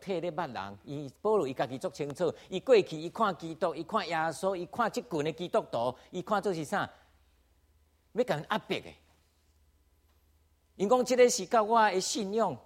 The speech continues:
是完全是对的的，所以伊真热心咧压迫遮的基督徒，咧压迫基督。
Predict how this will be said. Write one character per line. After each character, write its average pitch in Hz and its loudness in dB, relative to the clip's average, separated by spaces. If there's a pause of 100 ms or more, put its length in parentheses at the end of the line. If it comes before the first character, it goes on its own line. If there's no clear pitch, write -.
(380)
是 170 -12
完 196 -2
全 156 -8
是 - -12
对 220 -4
的 214 0
的， 127 -6 (1500)
所 254 -4
以 247 -4
伊 220 -4
真 196 -4
热 180 -4
心 233 -4
咧 226 0
压 208 -6
迫 226 -2
遮 220 0
的 196 0
基 170 -14
督 214 -2 (100)
徒， 127 -6 (160)
咧 208 -8
压 220 -6
迫 - -2
基 170 -10
督。 160 -4